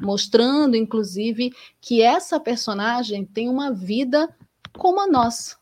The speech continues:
né? Então, que não tem absolutamente nada. E, inclusive, faz questão de mostrar uma cena em que eles estão juntos, pra mostrar que a, a relação entre eles era uma relação onde ele sabia quem ela era, né?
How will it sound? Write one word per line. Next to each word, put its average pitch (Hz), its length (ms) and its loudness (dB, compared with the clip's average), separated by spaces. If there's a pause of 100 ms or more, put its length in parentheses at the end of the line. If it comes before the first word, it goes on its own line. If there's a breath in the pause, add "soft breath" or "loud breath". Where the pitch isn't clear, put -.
(120)
né? 202 200 -6
Então, 214 480 -2
que 254 120 -6
não 254 220 0
tem 247 300 -2
absolutamente 262 720 -2
nada. 233 340 0 (400 loud breath)
E, 254 140 6
inclusive, 285 680 2
faz 240 300 -4
questão 226 580 -4
de 220 140 -4
mostrar 190 500 -4
uma 202 200 -2
cena 185 440 -6
em 180 120 -6
que 190 200 -2
eles 180 240 -4
estão 175 380 -6
juntos, 254 420 -2
pra 226 200 -4
mostrar 226 400 -2
que - 120 -4
a, 240 160 0 (300)
a 208 80 -2
relação 247 800 -2
entre 202 260 -2
eles 240 300 2
era 254 140 0
uma 262 160 -4
relação 269 640 -4 (640 soft breath)
onde 285 360 4
ele 339 280 0
sabia 247 760 0
quem 208 480 -4
ela 170 240 -4
era, 151 240 -8 (400)
né? 165 160 -8